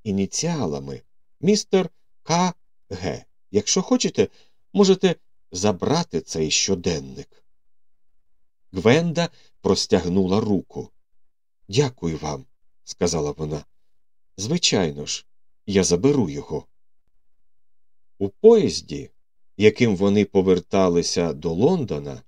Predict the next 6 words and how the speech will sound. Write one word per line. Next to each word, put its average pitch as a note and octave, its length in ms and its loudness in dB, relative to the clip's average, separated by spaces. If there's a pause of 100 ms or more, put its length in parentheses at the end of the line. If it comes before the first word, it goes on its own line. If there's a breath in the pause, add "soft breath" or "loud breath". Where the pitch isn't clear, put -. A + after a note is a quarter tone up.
(400)
Гвенда A#2+ 480 2
розкрила G#2+ 580 2
записник D3+ 720 -2 (460)
і F#2+ 80 -10
почала G#2 460 0
читати. D2+ 760 -6